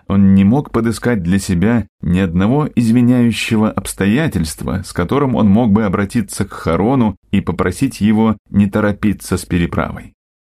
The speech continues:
У него нет дома, который нужно было бы достроить, нет дочери, о которой ему нужно было бы еще позаботиться.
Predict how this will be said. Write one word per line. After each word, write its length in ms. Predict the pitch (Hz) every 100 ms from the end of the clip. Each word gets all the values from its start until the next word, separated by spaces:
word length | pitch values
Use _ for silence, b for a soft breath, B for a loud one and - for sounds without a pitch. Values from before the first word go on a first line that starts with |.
| _ -
У 100 | 92
него 260 | 98 104 170
нет 320 | 120 110 80
дома, 340 | 80 98 107
который 360 | 92 87 92 92
нужно 320 | 92 92 90
было 180 | 87 90
бы 200 | 87 95
достроить, 760 | 85 92 - 85 87 87 82 - B B
нет 300 | 90 101 139 -
дочери, 580 | 80 87 120 98 107 101
о 140 | 95
которой 340 | 95 104 104
ему 400 | 95 98 98 101 95
нужно 420 | 82 104 101 104
было 220 | 95 104
бы 100 | 98
еще 680 | 101 98 - - 107 101 107 -
позаботиться. 1000 | 92 95 92 98 87 87 - - 92